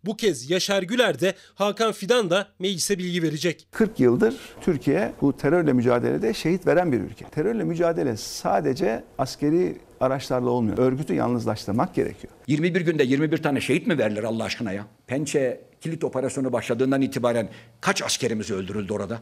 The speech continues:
Speaker 3: Çünkü sizin istihbaratınız zayıf.
Speaker 1: Muhalefet sorularına yanıt arayacak genel kurulda, önerilerini anlatacak. Bir yandan da siyasette terörle işbirliği tartışması yaşanıyor. Şehitler son yolculuğuna uğurlanırken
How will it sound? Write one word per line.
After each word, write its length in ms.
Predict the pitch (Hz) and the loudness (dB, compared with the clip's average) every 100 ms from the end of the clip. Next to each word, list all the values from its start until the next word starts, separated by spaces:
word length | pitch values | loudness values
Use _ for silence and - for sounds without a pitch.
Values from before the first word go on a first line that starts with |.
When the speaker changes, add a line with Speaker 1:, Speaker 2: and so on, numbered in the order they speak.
| - | -8
Speaker 3:
Çünkü 280 | 151 117 107 | -8 -6 -6
sizin 400 | 123 127 170 - | -4 -4 -4 -6
istihbaratınız 680 | 127 - - 113 107 113 117 | -6 -4 -2 0 0 0 0
zayıf. 340 | 107 101 143 - - | 0 0 -2 -6 -12
Speaker 1:
Muhalefet 500 | 143 190 226 254 240 | -4 0 0 -2 -4
sorularına 500 | - 233 254 247 247 | -4 -4 0 2 2
yanıt 320 | 277 269 262 233 | 2 0 0 0
arayacak 400 | 190 165 190 - | 0 0 -2 -2
genel 240 | 190 190 | -2 -4
kurulda, 400 | 202 202 180 165 - | -4 -6 -4 -6 -6
önerilerini 500 | 185 220 214 220 214 | -2 0 2 0 0
anlatacak. 500 | 175 170 180 190 - _ _ | -4 -4 -4 -6 -6 _ _
Bir 140 | 160 233 | -4 0
yandan 440 | 220 202 175 165 | 0 0 -4 -4
da 80 | 165 | -6
siyasette 720 | - 220 214 - 185 202 208 - _ | -4 -2 -2 -4 -4 -4 -6 -8 _
terörle 400 | - 214 262 269 | -2 0 0 -2
işbirliği 440 | 247 - 247 247 254 | -6 -6 -8 -8 -4
tartışması 580 | 247 220 - 220 - | -4 -4 -6 -8 -4
yaşanıyor. 440 | 202 170 175 180 170 _ - - | -6 -4 -2 -2 -4 _ -20 -12
Şehitler 480 | - 214 196 233 202 | -4 -4 -2 -4 -4
son 260 | - 208 | -4 -4
yolculuğuna 520 | 254 247 190 220 226 220 | -2 -4 -4 -6 -4 -2
uğurlanırken 680 | 196 208 226 269 - 208 | -2 -2 -2 -2 -4 -6